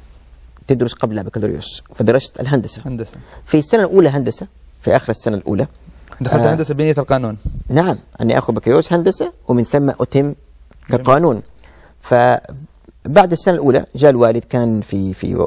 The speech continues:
Speaker 1: واشنطن بيزور، آه، آه، بيزورنا، وطلب مني طلب عجيب جدًا. قال لي: "أنا كان رغبتي أكون طبيب وأنا صغير،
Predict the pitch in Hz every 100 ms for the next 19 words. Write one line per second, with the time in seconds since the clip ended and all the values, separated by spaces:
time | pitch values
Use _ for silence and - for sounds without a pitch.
0 | - - 117 - 95 120 131 - 95 104
1 | 95 82 78 80 - - - - - -
2 | - - - - - - - - - -
3 | - - 113 120 110 135 - - - -
4 | _ 117 120 120 120 120 - 190 160 156
5 | 151 151 151 _ - _ - _ - -
6 | - - 131 131 - - 123 127 107 110
7 | - 92 _ - - 127 139 - 139 131
8 | - 127 120 - 127 139 127 - - 127
9 | 120 110 120 117 104 101 98 110 -